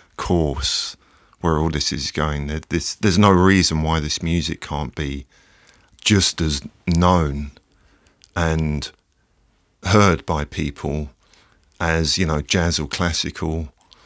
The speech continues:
or anything like that. There's no reason why that, this music can't be seen in the future like that." To me, that, that's still a big point, that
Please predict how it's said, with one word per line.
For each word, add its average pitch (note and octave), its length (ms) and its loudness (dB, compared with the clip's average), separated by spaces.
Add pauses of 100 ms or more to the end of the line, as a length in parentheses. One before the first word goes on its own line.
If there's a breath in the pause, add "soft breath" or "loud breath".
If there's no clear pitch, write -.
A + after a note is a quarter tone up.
(140 soft breath)
or D#2 180 0
anything F#2 360 2
like D2+ 240 -2
that. D2+ 140 0
There's F2+ 180 0
no G2 120 4
reason F2 520 2
why E2 160 0
that, D#2+ 200 -2 (120)
this F#2 260 -4
music D#2 400 -4
can't D#2 320 -6
be D2 320 -8 (680 soft breath)
seen E2 480 2
in D2 180 -6
the D2 80 -6
future - 380 -6
like D#2 320 -4
that." C2+ 220 -12 (880)
To - 100 -2
me, F#2+ 240 4
that, E2+ 240 0
that's F2 220 0
still G#2 240 0
a D#2 40 -2
big E2 240 -4
point, D2+ 380 -2 (180)
that D#2+ 360 0